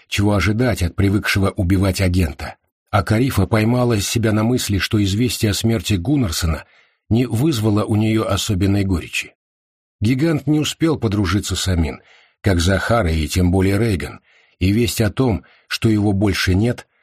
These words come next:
стала не трагедией, а статистикой. «Прощай, дружище, ты был надежным товарищем».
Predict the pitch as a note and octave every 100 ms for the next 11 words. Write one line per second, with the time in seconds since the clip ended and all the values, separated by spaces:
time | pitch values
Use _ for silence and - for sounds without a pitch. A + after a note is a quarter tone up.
0 | _ - - A2 G2+ G2+ F#2+ G2+ G2 A#2
1 | G2+ F2 F2 - F2+ - G#2 F#2 - -
2 | - - - - _ _ _ _ _ _
3 | _ _ _ _ _ _ E2+ F2 - C3
4 | B2+ B2 A2+ B2 - - A#2 A2 F#2 A2
5 | G2+ E2+ G2 F2+ F#2 F#2 E2+ C2+ C2 -
6 | -